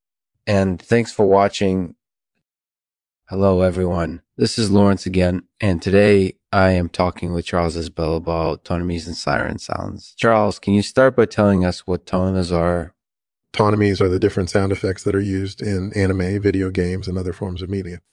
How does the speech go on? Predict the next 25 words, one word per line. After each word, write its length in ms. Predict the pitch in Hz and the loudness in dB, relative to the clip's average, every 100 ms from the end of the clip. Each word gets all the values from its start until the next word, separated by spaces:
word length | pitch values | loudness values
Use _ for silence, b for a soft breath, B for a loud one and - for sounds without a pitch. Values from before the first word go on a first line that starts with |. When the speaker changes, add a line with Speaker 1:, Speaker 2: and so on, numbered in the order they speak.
| _ | _
Speaker 2:
They 100 | - | 2
can 140 | 101 98 | 2 2
be 80 | 95 | 2
used 260 | 101 95 | 2 0
to 60 | - | -2
create 280 | - 101 98 | 0 2 2
an 100 | 95 | 2
eerie 380 | 101 92 92 92 | 2 2 0 -4
or 100 | 87 | -8
suspenseful 580 | - - 101 - 92 | -10 -4 -4 0 0
atmosphere 480 | - 107 - - - - | -2 -6 -12 -10 -10 -10
or 60 | |
to 180 | - 98 | -8 -2
add 160 | 98 92 | -2 0
humor. 380 | 95 95 90 - _ _ _ _ _ | -2 -4 -8 -14 _ _ _ _ _
Speaker 1:
Are 100 | 104 | 2
there 160 | 104 104 | 4 4
any 160 | 104 | 4
specific 600 | 107 - 98 - 90 95 | 0 -4 -6 -4 -6 -6
examples 520 | 92 85 95 92 98 92 | -6 0 2 2 0 0
you 120 | 95 | 0
can 160 | 98 | 0
give 180 | 95 95 | 0 2
us? 360 | 101 95 - - _ _ _ _ _ | 0 -2 -8 -14 _ _ _ _ _
Speaker 2:
Sure. 380 | - 135 98 - | 0 2 2 0